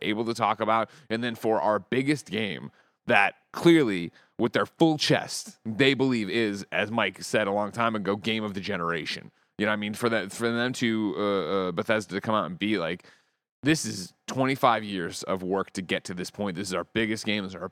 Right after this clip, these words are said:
best game. These are all the," to, for them to deep dive the way they deep dove on it, right? Let alone, yeah, have prefaced it with the fifty minutes before of truly great game announcements and cool things and information and laying the, you know, giving you, if you're an Xbox fan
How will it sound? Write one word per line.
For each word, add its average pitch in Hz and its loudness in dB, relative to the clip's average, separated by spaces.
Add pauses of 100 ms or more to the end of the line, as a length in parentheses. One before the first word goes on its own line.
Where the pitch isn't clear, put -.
best 107 -2
game. 104 -4
These 95 -10
are 90 -6
all 110 2
the," 110 -2
to, 101 -2 (280)
for 143 4
them 123 0
to 139 0
deep 110 -6
dive 104 2
the 92 -2
way 95 0
they 92 -2
deep 90 -6
dove 98 4
on 92 2
it, 76 -8
right? 95 2
Let 110 2
alone, 107 0
yeah, 95 0
have 92 -6
prefaced 98 -2
it 87 0
with 82 -4
the 87 -4
fifty 90 -6
minutes 92 -4
before 98 2
of 87 -2 (420)
truly 175 2
great 165 4
game 156 2
announcements 92 -4
and 104 -6
cool 120 2
things 113 -2
and 104 -2
information 113 -2
and 104 -2
laying 107 -2
the, 113 0
you 120 0
know, 98 0 (400)
giving 165 4
you, 139 2
if 110 -6
you're 123 2
an 117 6
Xbox 104 0
fan 98 -2